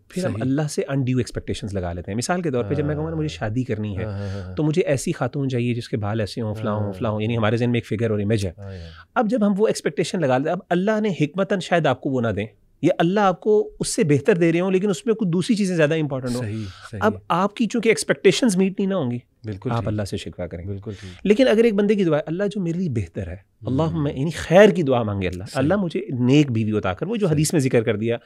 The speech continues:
Speaker 1: जो मेरे लिए दुनिया के लिए बेहतर हो,
Speaker 2: बिल्कुल
Speaker 1: दीन के लिए
Speaker 2: सही।
Speaker 1: बेहतर हो,
Speaker 2: वाह।
Speaker 1: अब पता क्या होगा? आपकी एक्सपेक्टेशंस मैनेज होंगी।
Speaker 2: सही।
Speaker 1: आप अल्लाह से अनड्यू एक्सपेक्टेशंस ले गए।
Speaker 2: जबरदस्त,
Speaker 1: और
Speaker 2: जबरदस्त।
Speaker 1: मैंने ये देखा है कि यही, यही दुआ इन दोनों में उलमा ने जिक्र किया कि असल में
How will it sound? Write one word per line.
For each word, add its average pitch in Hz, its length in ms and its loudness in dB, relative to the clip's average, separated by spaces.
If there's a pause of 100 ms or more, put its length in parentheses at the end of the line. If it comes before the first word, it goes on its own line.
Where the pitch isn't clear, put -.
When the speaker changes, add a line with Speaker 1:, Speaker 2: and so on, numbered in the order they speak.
(240)
Speaker 1:
जो 156 80 2
मेरे 165 100 2
लिए 180 100 2
दुनिया 147 300 4
के 170 120 2
लिए 151 80 4
बेहतर 117 260 0
हो, 120 60 2
Speaker 2:
बिल्कुल 113 160 0
Speaker 1:
दीन 147 100 2
के 151 100 0
लिए 147 80 2
Speaker 2:
सही। 127 40 0
Speaker 1:
बेहतर 120 180 0
हो, 151 120 -6 (200)
Speaker 2:
वाह। 98 100 -6
Speaker 1:
अब 220 220 2
पता 262 180 4
क्या 226 140 4
होगा? 165 200 2 (420)
आपकी 131 240 -4
एक्सपेक्टेशंस - 540 -4
मैनेज 92 300 -6
होंगी। 90 260 -10
Speaker 2:
सही। 95 240 -12 (160)
Speaker 1:
आप 170 220 4
अल्लाह 170 220 2
से 208 120 -2
अनड्यू 165 280 2
एक्सपेक्टेशंस 113 520 -4
ले 107 100 -4
गए। 98 60 -4
Speaker 2:
जबरदस्त, 90 320 -8 (280)
Speaker 1:
और 175 120 2
Speaker 2:
जबरदस्त। 165 140 0
Speaker 1:
मैंने 180 160 6
ये 208 60 6
देखा 180 240 2
है 185 80 4
कि 196 100 -4
यही, 151 540 4
यही 185 580 2
दुआ 127 360 4
इन 160 100 4
दोनों 151 220 6
में 175 180 4
उलमा 127 300 2
ने 120 100 2
जिक्र 104 220 -2
किया 92 220 -6
कि - 460 -10
असल 220 240 -2
में 202 240 0